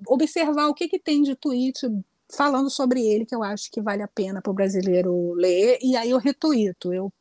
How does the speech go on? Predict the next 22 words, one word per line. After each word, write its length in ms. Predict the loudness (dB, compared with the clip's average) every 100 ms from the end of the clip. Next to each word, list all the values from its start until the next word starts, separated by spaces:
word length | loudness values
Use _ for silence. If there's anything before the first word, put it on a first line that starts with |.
| 2
pouco 460 | 4 6 2 -4
publico 540 | -4 -2 -2 -2 -4 -6
alguma 300 | -4 -6 -8
coisa 300 | -8 -8 -8
lá, 140 | -8
é 40 | -10
mais 240 | -12 -6
retweet 580 | -4 -4 -2 -2 -2 -4
pra 100 | -6
poder 220 | -4 -4
as 80 | -4
pessoas 420 | -10 -6 -6 -6
terem 280 | -4 -2 -2
como 520 | -2 -2 -2 -4 -6 -10 -20 -20 -8 2
um 160 | 6
global 720 | 6 6 2 0 0 -2 -6 -10 _ _ _ _
do 100 | -12
que 160 | -10 -14
que 100 | -6
tá 120 | 0
rolando 560 | 2 2 2 0 -2 -2
de 180 | -2